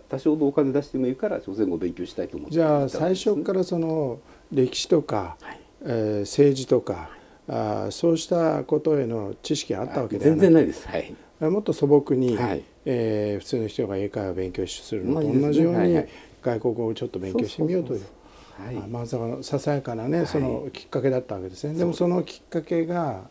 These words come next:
Speaker 2: あー、一つご縁になって、
Speaker 1: はい。
Speaker 2: えー、こうしたことに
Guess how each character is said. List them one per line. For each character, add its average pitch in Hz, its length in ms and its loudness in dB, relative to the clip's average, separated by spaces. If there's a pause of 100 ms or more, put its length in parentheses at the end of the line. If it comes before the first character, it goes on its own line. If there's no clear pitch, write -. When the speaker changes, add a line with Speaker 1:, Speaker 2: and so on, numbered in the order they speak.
(120)
Speaker 2:
あ 117 640 -6
ー、 - 0 - (160)
一 - 220 -2
つ 107 160 -6
ご 127 160 6
縁 127 100 0
に 104 140 -8
な 113 140 -6
っ - 20 -14 (240)
て、 113 60 -2
Speaker 1:
は 95 60 -4
い。 - 180 -10 (500)
Speaker 2:
え 101 280 -6
ー、 - 60 -20
こ 113 80 -4
う 101 60 -4
し - 100 -12
た 107 120 -8
こ 101 200 -10
と - 140 -10
に 95 260 -12